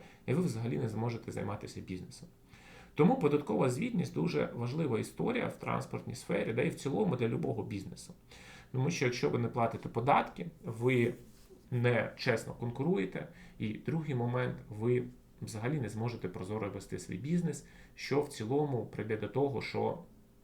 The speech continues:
ви не зможете з ним, е, нормально розвиватися. А, що стосовно податкової звітності, хочу дати першу, е,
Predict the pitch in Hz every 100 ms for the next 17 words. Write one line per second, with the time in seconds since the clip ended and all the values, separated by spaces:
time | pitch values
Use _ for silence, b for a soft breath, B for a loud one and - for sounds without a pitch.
0 | - 127 120 113 110 104 - - 107 104
1 | - B B B - 113 110 113 104 101
2 | 104 107 95 - - - - - B B
3 | B - 107 110 - 233 240 170 - 214
4 | 185 - 139 - 165 139 131 190 196 151
5 | - 120 135 - 117 - - - 127 -
6 | - - - 202